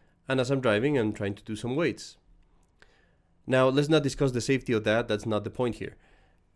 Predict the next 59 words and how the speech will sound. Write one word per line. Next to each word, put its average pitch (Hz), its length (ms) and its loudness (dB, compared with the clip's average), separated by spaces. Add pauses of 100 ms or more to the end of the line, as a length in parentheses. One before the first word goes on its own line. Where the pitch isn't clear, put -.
(120)
Uh, 110 320 0
what's 120 240 -2
interesting 123 460 2
is 110 260 0
I 107 140 -2
had 110 180 -2
a 110 40 -2
priest 120 460 -4 (200)
friend 113 220 0
of 101 80 -4
mine 101 300 0
that 101 200 -2
came 104 260 0
into 101 180 -4
the 98 100 -6
car 98 160 -2
with 98 160 -4
me, 101 360 -2 (160)
and 98 200 -4
he 101 360 -4
looks 101 260 -4
at 101 80 -2
me 98 160 0
and 95 120 -2
he 101 100 -12
looks 101 200 -6
at 101 100 -6
the 101 60 -8
weights, 107 460 -2 (640)
and 101 120 -4
then 101 120 0
he 95 100 -10
starts 90 300 -8
laughing. 127 480 -4 (840)
And 98 80 -10
he 104 100 -6
says, 107 240 -2
"These 113 140 -6
are 131 120 2
five-pound 117 540 -2
weights. 127 460 -4
You 107 80 -8
might 120 160 0
as 104 60 -8
well 120 100 0
just 113 200 -8
be 117 80 -2
lifting 110 340 -4
your 104 160 0
arm 123 180 2
up 113 140 -4
and 104 100 -2
down. 101 380 0
You'll 107 120 -8
be 104 120 -6
doing 101 240 -2
the - 60 -10
same 95 200 -6
thing." 90 320 -4